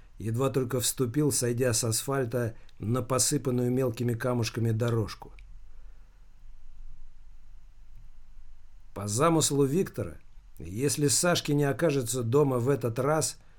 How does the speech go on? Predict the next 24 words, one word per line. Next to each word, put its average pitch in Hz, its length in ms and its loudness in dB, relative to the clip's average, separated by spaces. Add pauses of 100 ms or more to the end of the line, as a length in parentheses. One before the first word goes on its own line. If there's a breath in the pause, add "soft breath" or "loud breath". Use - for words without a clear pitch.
(200 soft breath)
он 120 240 -2
попытается 143 720 4
осуществить 131 920 0
свой 127 280 2
план 143 280 4
в 120 60 0
следующую 131 580 2
встречу 123 460 0
с 107 120 0
девушкой. 107 540 -2 (1200)
Она 131 360 0
тоже 131 360 4
заметила 113 580 0
его. 80 260 -12 (1120)
Если 123 480 2
в 113 100 -2
прежней 151 460 6
их 143 120 4
встрече 156 420 2
на 143 140 6
этой 143 240 4
скамейке 139 600 2
Евланя 131 480 4
ждала, 123 640 2